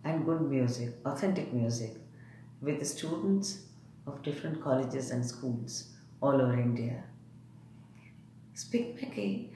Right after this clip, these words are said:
is a movement. Is a, it's a movement which definitely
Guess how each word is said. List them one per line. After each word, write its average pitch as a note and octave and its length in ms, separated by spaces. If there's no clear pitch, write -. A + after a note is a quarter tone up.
is E3+ 160
a F3+ 60
movement. C#3 760
Is F3+ 140
a, F#3+ 240
it's F#3 200
a A3 40
movement G#3+ 640
which F3+ 460
definitely D3 960